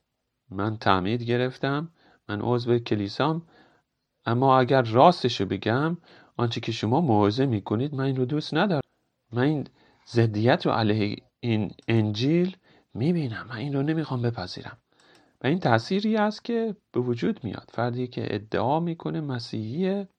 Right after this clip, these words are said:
اما وقتی که روح القدس او رو بیدار می‌کنه، در میابه که این ادعاش اساسی نداشت. و نتلتون فردیه که در این زمینه بسیار تجربه داره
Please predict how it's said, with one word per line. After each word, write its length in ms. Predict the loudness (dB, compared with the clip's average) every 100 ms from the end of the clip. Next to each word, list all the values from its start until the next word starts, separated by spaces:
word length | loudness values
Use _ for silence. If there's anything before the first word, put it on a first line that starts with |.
| _ _ _ _ _ _ _ _ _ _ _ -10
اما 160 | -4
وقتی 300 | -4 -4 -8
که 360 | -12 -8 -8 -10 _ _ _ _ _ -10
روح 140 | -6
القدس 440 | -4 -2 -2 -2 -2
او 100 | -4
رو 100 | -2
بیدار 460 | -4 -2 0 0
می‌کنه، 420 | -2 -6 -8 -8
در 160 | -6 -6
میابه 320 | -6 -6 -8
که 160 | -6 -6
این 180 | -4 -4
ادعاش 560 | -2 0 0 -2 -8 _ _ -20 -20 _ -10
اساسی 500 | -8 0 0 0 -2
نداشت. 520 | -2 -2 -4 -6 -14 _ _ _ _ _ _ _ _ 2
و 200 | 2 2 -4 -2
نتلتون 840 | 0 2 0 -2 -2 -2 -2 -4 _ _ _ _ _
فردیه 640 | -2 2 2 2 -2 -4
که 140 | -4 -4
در 200 | -2 -2
این 200 | -2 -2
زمینه 420 | -2 0 0 0
بسیار 640 | 0 -2 -2 0 0 -4 -18 _ _ _ _ _ _ _ _ -4
تجربه 480 | -2 0 0 0 0
داره 320 | -2 -6